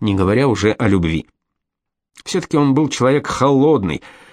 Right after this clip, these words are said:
более всего озабоченный поиском чего-то небывалого, а все человеческое решительно его не удовлетворяло.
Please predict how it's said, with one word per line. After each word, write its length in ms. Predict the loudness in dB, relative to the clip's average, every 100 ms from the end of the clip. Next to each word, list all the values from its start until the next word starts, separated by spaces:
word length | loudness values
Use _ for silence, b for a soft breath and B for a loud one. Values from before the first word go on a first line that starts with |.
| B
более 280 | 0 2 2
всего 260 | 0 0 2
озабоченный 600 | 0 0 0 0 0 -2
поиском 540 | 0 0 0 0 -2
чего-то 380 | 0 -2 0 2
небывалого, 840 | 2 2 2 2 2 0 -2 -6 -14 _ _ _ _ _
а 100 | -4
все 280 | -2 -2 -2
человеческое 960 | 0 0 0 0 -2 -4 -12 -4 0
решительно 520 | 0 -2 -6 -2 0
его 300 | 2 2 2
не 240 | 2 2 0
удовлетворяло. 760 | 0 0 -2 0 0 0 -2